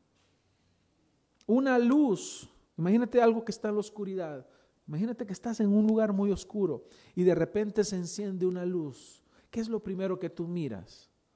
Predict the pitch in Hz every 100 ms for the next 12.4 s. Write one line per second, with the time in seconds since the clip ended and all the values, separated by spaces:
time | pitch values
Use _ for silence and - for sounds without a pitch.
0 | _ _ _ _ _ _ _ _ 131 123
1 | 131 143 160 143 123 139 165 - - _
2 | _ _ _ _ _ _ _ _ _ _
3 | _ _ _ _ _ _ _ _ _ _
4 | 185 202 185 202 208 190 190 175 160 -
5 | 202 180 135 113 - _ _ _ _ _
6 | _ _ _ 208 208 196 160 160 165 185
7 | 175 139 - _ _ _ _ _ _ _
8 | _ _ _ _ _ _ _ _ _ _
9 | _ _ _ _ _ _ _ _ _ _
10 | _ _ _ _ _ _ _ _ _ _
11 | _ _ - - - - 247 214 233 -
12 | 262 190 143